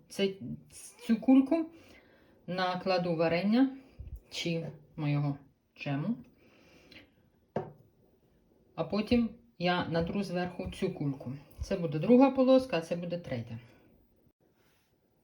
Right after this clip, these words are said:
Я кажу тверде тісто, туге тісто. Дивіться, як, яке воно, воно не повертається в свою ісходну форму. Коротше, все це тісто, ці кульки я відправляю на одну годину в холодильник,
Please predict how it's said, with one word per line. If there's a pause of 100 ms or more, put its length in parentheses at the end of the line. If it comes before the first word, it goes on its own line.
Я (400)
кажу
тверде
тісто, (160)
туге
тісто.
Дивіться,
як, (320)
яке
воно,
воно
не
повертається
в
свою
ісходну
форму. (1120)
Коротше,
все
це
тісто, (180)
ці
кульки (380)
я
відправляю
на
одну
годину
в
холодильник,